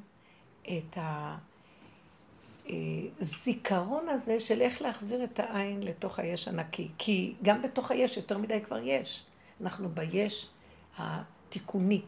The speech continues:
אבל יותר מדי מתקנים את היש, גם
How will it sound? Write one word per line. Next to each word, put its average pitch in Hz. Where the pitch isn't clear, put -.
אבל 170
יותר 220
מדי 233
מתקנים 214
את 208
היש, 185
גם 202